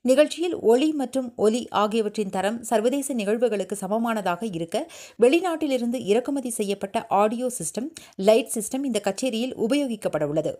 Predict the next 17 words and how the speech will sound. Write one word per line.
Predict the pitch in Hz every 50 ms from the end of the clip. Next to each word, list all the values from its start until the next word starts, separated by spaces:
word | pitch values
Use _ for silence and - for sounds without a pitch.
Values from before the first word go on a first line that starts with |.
| _ _ - - - - -
இம்முறை | - 277 320 311 311 320 320 339 359 349 - -
மேடை | 214 226 240 262 294 311 320 302
அருகே | 285 254 254 233 254 254 262 254 -
ரசிகர்கள் | - - 208 214 - 277 254 285 226 262 262 254
நின்று | 233 208 208 214 226 262
பாடி | 262 214 196 202 226 247 254 247
ஆடும் | 202 180 170 170 190 214 226 233 - - - _ _
பேன் | 269 254 269 302 302 277
பிட் | 240 233 - -
இடம்பெறுகிறது. | - 190 196 190 180 180 160 151 156 160 156 156 170 156 - - _ _ - - - _
சுமார் | - - 294 269 262 247 247 247
பத்தாயிரம் | 240 226 233 240 233 240 247 247 240 226
பேர் | 226 240 247 233
நிற்கக்கூடிய | 226 202 208 262 262 262 254 240 226 226 233
வகையில் | 208 220 208 226 233 233 233 -
அமைப்புகள் | - 190 190 208 214 214 - 220 190 190 -
இருக்கும். | - - 165 165 156 - 156 147